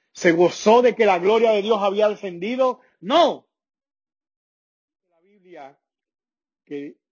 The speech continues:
hizo un lamento, dijo: "Ay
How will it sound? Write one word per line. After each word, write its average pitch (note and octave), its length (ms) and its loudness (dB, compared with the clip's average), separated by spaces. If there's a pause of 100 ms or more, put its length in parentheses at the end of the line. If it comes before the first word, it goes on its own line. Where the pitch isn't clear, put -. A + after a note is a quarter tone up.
(960)
hizo F3 340 -12
un F3+ 300 -10
lamento, D#3+ 640 -10
dijo: C#3 460 -4 (460)
"Ay G3 540 0